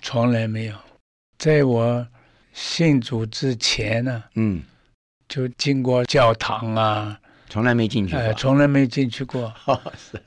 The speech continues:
Speaker 1: 哎，也，也什么都不信。
Speaker 2: 什么都不信。
Speaker 1: 哎，所以就不会进去嘛。
Speaker 2: 当然，当然。
Speaker 1: 哎，就信自己。
Speaker 2: 一般人是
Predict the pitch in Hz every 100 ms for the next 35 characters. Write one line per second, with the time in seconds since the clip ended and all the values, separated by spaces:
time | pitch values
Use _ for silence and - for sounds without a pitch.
0 | - 131 117 113 107 - - _ _ _
1 | _ _ _ - 131 120 120 123 131 -
2 | 151 175 156 143 143 - 156 135 _ _
3 | _ _ _ 92 98 98 87 87 95 -
4 | 123 113 107 - 135 131 123 123 113 127
5 | 131 123 135 120 104 135 117 98 - -
6 | - 82 73 65 - 62 - 131 117 110
7 | 101 107 _ _ _ _ - 147 - 151
8 | 120 131 117 101 101 98 _ _ _ _
9 | _ 110 107 104 82 78